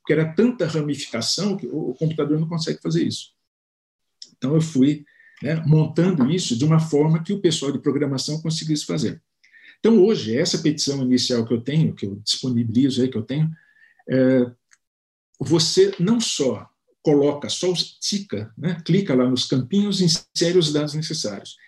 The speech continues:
Ele não só gera a petição inicial expondo fatos, os pedidos, né, que é uma coisa que não se costuma fazer, né, requer a declaração do vínculo empregatício, né, e não requer anotação da carteira.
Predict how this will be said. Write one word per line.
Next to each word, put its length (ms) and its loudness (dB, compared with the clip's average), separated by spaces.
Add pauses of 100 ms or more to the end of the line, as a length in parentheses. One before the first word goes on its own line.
(200)
Ele 160 4
não 160 4
só 280 -2
gera 260 0
a 40 -4
petição 380 -2
inicial 340 0
expondo 420 0
fatos, 540 -6
os 240 4
pedidos, 1040 -4 (500)
né, 140 -2
que 100 -2
é 40 4
uma 180 -2
coisa 320 4
que 100 -6
não 200 4
se 180 -6
costuma 540 -4
fazer, 500 -2 (580)
né, 240 -4 (200)
requer 420 0
a 180 -2 (240)
declaração 840 0
do 140 2
vínculo 300 0
empregatício, 840 -2 (140)
né, 240 0
e 60 0
não 180 2
requer 380 2
anotação 420 -4
da 80 -8
carteira. 560 -2